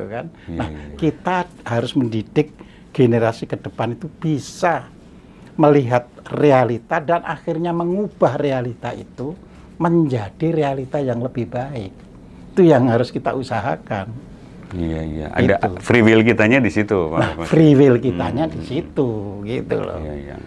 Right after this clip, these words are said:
Speaker 2: Betul,
Speaker 1: Jadinya.
Speaker 2: betul. Masya Allah.
Speaker 1: Kan kita diberi.
Speaker 2: Hmm.
Speaker 1: Ya.
Speaker 2: Ini ada kaitannya juga dengan pertanyaan selanjutnya, ya. Ada, ada free will di situ, Pak
Speaker 1: Iya.
Speaker 2: Kosimnya. Eh, ini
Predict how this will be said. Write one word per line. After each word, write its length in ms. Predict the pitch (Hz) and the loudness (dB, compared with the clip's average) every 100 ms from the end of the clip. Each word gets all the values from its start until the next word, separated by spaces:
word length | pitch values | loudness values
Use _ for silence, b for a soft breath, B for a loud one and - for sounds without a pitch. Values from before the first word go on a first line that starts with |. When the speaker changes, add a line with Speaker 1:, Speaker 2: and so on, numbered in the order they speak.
| - - | -18 -18
Speaker 2:
Betul, 120 | - - | -12 -8
Speaker 1:
Jadinya. 520 | 87 101 92 87 87 | -6 -6 -6 -8 -12
Speaker 2:
betul. 160 | 82 - - - - - | -14 -18 -20 -20 -18 -12
Masya 340 | 73 73 76 | -12 -12 -12
Allah. 340 | 73 71 - - - - - - | -12 -12 -12 -14 -14 -16 -16 -2
Speaker 1:
Kan 160 | - 202 | 2 2
kita 180 | 175 185 | 2 2
diberi. 540 | 151 135 196 - 87 78 - - - - - | 2 0 0 -2 -6 -10 -16 -18 -18 -16 -6
Speaker 2:
Hmm. 720 | 90 87 87 82 82 85 85 | -4 -2 -4 -6 -6 -6 -6
Speaker 1:
Ya. 200 | 98 120 - - | -6 -6 -8 0
Speaker 2:
Ini 140 | 104 131 | 4 6
ada 160 | 123 | 6
kaitannya 420 | 107 104 101 101 | 6 4 6 6
juga 240 | 98 87 95 | 6 6 4
dengan 300 | 120 104 90 | 6 6 4
pertanyaan 760 | 82 87 85 90 90 90 87 87 | 2 -2 0 0 0 0 -2 -2
selanjutnya, 600 | 92 87 87 73 - 95 | 0 2 2 -2 -2 0
ya. 160 | 76 80 | 0 -2
Ada, 160 | 80 87 | 0 0
ada 240 | 90 87 87 | 2 2 0
free 260 | - 101 92 | -2 0 2
will 200 | 104 101 | 4 2
di 120 | 85 | 0
situ, 360 | 87 85 85 82 | -6 -4 -4 -4
Pak 140 | - | -6
Speaker 1:
Iya. 120 | 110 | -2
Speaker 2:
Kosimnya. 320 | 107 85 78 73 B B B B - | -2 -4 -8 -12 B B B B -6
Eh, 280 | 101 95 98 - - | -2 0 -2 -8 -2
ini 240 | 123 127 | 2 4